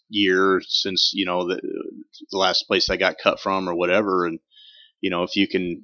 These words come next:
you know, find the, find some of these guys, these late bloomers, then, uh, you know, you could give, give 'em an opportunity. And it sounds like, like you have, have a couple guys that are, that are jumping at that.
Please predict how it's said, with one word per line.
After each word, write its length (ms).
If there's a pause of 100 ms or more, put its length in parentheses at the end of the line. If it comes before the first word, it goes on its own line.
you 180
know, 100
find 360
the, 180 (800)
find 260
some 160
of 60
these 160
guys, 300
these 180
late 220
bloomers, 580
then, 280
uh, 280 (200)
you 140
know, 120
you 180
could 160
give, 160 (100)
give 120
'em 80
an 60
opportunity. 520
And 80
it 80
sounds 320
like, 240 (320)
like 220
you 80
have, 200
have 180
a 60
couple 180
guys 300
that 120
are, 160 (220)
that 160
are 60
jumping 340
at 100
that. 200